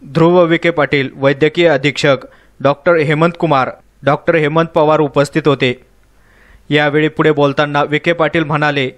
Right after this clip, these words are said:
की या कार्डच्या माध्यमातून सर्व आरोग्य सेवा तुमच्या हातात कोणत्याही कागदाशिवाय उपलब्ध होणार आहे. सरकारी योजना, विमा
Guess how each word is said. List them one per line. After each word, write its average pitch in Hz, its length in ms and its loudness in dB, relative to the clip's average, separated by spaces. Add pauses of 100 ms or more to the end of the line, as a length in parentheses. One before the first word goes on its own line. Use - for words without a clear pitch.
(500)
की 180 160 4
या 170 120 4
कार्डच्या 156 420 -2
माध्यमातून 147 720 -2
सर्व 165 340 0
आरोग्य 156 520 2
सेवा 156 280 0
तुमच्या 151 380 -2
हातात 139 300 -2 (320)
कोणत्याही 160 400 0
कागदाशिवाय 160 640 0
उपलब्ध 165 440 0
होणार 147 320 0
आहे. 127 240 -2 (680)
सरकारी 175 480 2
योजना, 151 460 2
विमा 151 380 0